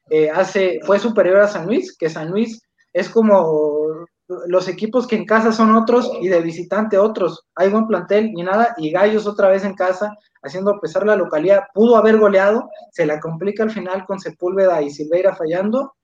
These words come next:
eh, eh, eh, se queda a nada San Luis y pues gana Gallos, ¿no? Eso es todo de mi parte, pero pues buen, buen clásico, ¿eh?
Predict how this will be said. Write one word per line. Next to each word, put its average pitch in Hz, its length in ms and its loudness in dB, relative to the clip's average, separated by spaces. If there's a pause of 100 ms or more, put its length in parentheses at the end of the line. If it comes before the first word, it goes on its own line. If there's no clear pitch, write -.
(420)
eh, 156 100 2
eh, 165 680 0
eh, 156 40 2
se 160 200 -4
queda 196 540 4
a 175 60 -4
nada 240 640 -2
San 175 200 -8
Luis 302 320 -4 (140)
y 156 100 -18
pues 156 200 -4
gana 185 240 -2
Gallos, 180 300 -2
¿no? 208 200 -2
Eso 185 200 -6
es 175 120 -14
todo 170 360 0 (400)
de 160 120 -2
mi 170 160 -4
parte, 208 340 2
pero 160 480 2
pues 160 280 -2 (120)
buen, 208 340 2
buen 208 160 2
clásico, 202 480 0
¿eh? 214 80 -10